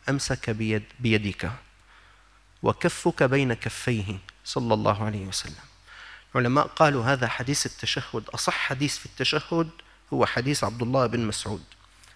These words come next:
ورد التشهد عن غيره من الصحابة، لكن لعدة أسباب قالوا ابن مسعود حديث أصح الأحاديث. واحد منها لأنه يرويه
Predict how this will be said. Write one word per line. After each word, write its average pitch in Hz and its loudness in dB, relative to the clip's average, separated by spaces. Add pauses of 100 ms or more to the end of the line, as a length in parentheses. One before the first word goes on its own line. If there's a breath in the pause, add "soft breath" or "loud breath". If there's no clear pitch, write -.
(100)
ورد 156 6
التشهد 127 0
عن 113 2
غيره 120 2
من 104 -2
الصحابة، - -2 (800 loud breath)
لكن 131 4
لعدة 175 4
أسباب 123 2 (220)
قالوا 139 4
ابن 127 0
مسعود 123 -2
حديث 143 -2
أصح - -2
الأحاديث. 95 -6 (160)
واحد 165 6
منها 117 -2 (1400 loud breath)
لأنه 131 2
يرويه 143 2